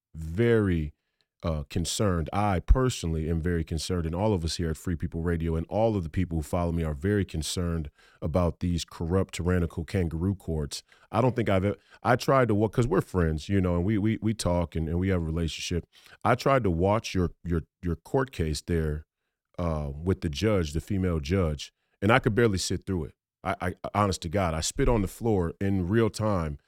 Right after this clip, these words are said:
multiple times just listening to the line of questioning and the, and the prosecutor there or the, the, the, their attorney there. Uh, I c-, I could barely sit through it. So as somebody who's in the crosshairs, and we talked about Joe Biden and, and the, the, the apparatus aiming at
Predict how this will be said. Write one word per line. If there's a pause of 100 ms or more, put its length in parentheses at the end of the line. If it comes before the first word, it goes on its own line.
(260)
multiple
times
just
listening
to
the
line
of
questioning
and
the,
and
the
prosecutor
there
or
the,
the,
the, (300)
their
attorney
there. (340)
Uh,
I
c-,
I
could
barely
sit
through
it. (260)
So
as
somebody
who's
in
the
crosshairs, (680)
and
we
talked
about
Joe
Biden
and,
and
the,
the,
the
apparatus
aiming
at